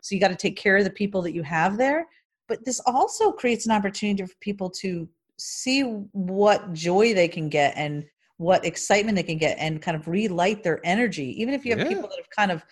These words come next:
Speaker 1: gotten burnt out or frustrated, you can reignite that flame for them by simply providing that really supportive environment within which they can build their skills, their competencies, they're being supported, and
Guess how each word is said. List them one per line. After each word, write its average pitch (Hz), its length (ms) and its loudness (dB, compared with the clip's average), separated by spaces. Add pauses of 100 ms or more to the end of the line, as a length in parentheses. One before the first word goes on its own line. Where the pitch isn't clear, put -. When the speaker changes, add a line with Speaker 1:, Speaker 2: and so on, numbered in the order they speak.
(280)
Speaker 1:
gotten 190 300 4
burnt 165 280 2
out 143 320 4
or 139 80 0
frustrated, 156 800 0
you 208 200 6
can 311 180 4
reignite 180 460 4
that - 180 2
flame 214 300 4
for 196 120 4
them 147 360 2 (220)
by 180 100 4
simply 208 360 -2
providing 170 500 0
that 147 160 -2
really 185 240 -4
supportive 180 640 -4
environment 151 760 -2
within 185 360 -4
which 156 240 -6
they 160 160 0
can 160 160 -10
build 160 260 -2
their 165 120 -2
skills, 143 340 -4
their 143 80 -4
competencies, 147 640 -8
they're 143 200 -6
being 190 320 -2
supported, 151 640 -2
and 151 380 0